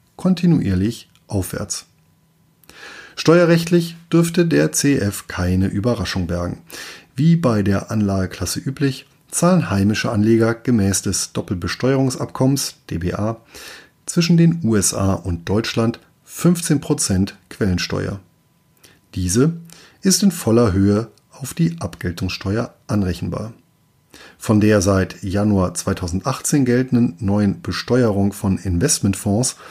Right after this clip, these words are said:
ist der Adams Diversified Equity Fund ebenso wenig betroffen wie von der Richtlinie mifid zwei, da der Titel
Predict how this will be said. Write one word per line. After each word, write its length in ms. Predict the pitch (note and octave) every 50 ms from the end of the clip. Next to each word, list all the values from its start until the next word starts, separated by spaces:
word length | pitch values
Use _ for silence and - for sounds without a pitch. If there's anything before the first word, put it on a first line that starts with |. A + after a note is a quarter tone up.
| - - - - - _ -
ist 180 | E3 E3 -
der 240 | - F3+ - - -
Adams 460 | G#2 G2 G2 G2+ G#2 G2+ - - -
Diversified 800 | - G#2+ F#2+ F2+ F#2 F#2 F#2 G2 F#2+ - - F#2+ F#2 F2+ - - C3+
Equity 320 | B2+ - - C3 C3 A#2+
Fund 380 | A2+ - - A2+ A2+ A2+ - - _ _ - - _ _ _ _ _ -
ebenso 420 | B2+ C#3+ D3 D3+ C#3+ C#3 C#3 A#2
wenig 280 | A2+ A#2 A#2 A#2 A2 -
betroffen 520 | - G#2 - - A2 G#2 - B2 A#2 A2+ - _ _ _ _ _ _ _
wie 140 | D3+ E3 E3
von 180 | - - B2+ C#3
der 120 | C3 G2+
Richtlinie 580 | F#2+ F#2 - - - G2+ G2 G2+ G#2 G#2 G2+ - _ _ _
mifid 400 | G2+ G2 G#2 G2+ - - E2+ -
zwei, 380 | - - - G2+ G#2 A2 A2+ A2+ - _ _ _ _ _ _ _ _ _
da 140 | - D#3 E3+
der 160 | F#3 F3 E3
Titel 460 | E3+ - G2+ F2 - F#2+ F#2+ F#2+ F#2+